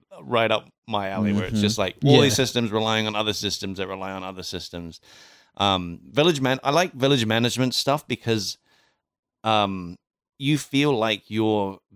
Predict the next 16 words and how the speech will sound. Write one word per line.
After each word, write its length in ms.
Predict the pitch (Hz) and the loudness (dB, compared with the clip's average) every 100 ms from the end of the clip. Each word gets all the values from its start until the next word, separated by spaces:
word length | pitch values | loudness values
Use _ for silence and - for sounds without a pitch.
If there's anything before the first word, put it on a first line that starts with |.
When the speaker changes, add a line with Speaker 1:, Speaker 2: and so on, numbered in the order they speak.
| 92 | -4
Speaker 1:
building 760 | 107 110 113 110 104 98 90 - _ _ | 0 0 0 -2 -4 -6 -10 -14 _ _
s-, 420 | - - - - - | -14 -14 -14 -16 -14
like, 320 | 104 101 82 | -10 -10 -10
building 520 | - 107 120 123 120 104 | -2 0 0 -2 -4 -6
something. 420 | 127 127 156 170 | -4 -6 -8 -10
You're, 100 | 123 | -6
like, 100 | 107 | -4
you're 120 | 110 | -4
creating, 720 | - - 104 98 104 101 98 98 | -6 -6 -2 0 0 -2 -6 -10
like, 240 | 95 90 _ _ _ _ _ - | -12 -12 _ _ _ _ _ -12
a 80 | |
village, 500 | 95 95 110 95 87 | -6 -2 -2 -2 -6
and 160 | 92 92 | -12 -12
it's 100 | 92 | 0
like 220 | 120 113 | 4 4
Speaker 3:
Mm. 120 | 110 | 4